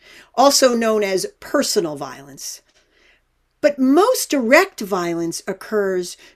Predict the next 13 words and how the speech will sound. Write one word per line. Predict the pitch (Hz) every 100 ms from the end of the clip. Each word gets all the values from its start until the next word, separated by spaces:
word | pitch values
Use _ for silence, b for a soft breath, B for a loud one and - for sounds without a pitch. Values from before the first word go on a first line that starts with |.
| b
due | 196 277 254
to |
the | 233
feelings | 226 - 277 277 262 240 226
of | - 208 185
marginalization | 208 226 254 285 247 247 233 226 214 277 269 - 277 277 269 B B B
and | 214 202
despair | 202 - - 269 254 254 247 247 240 b b
and | 185 185
repression | 185 190 - 277 269 - 269 262 262 - b b
and | 208 202
desperation | 220 220 - - 202 208 285 339 311 - 160 156 156 _ _ _ _ _
created | - 240 233 262 269 240 208 196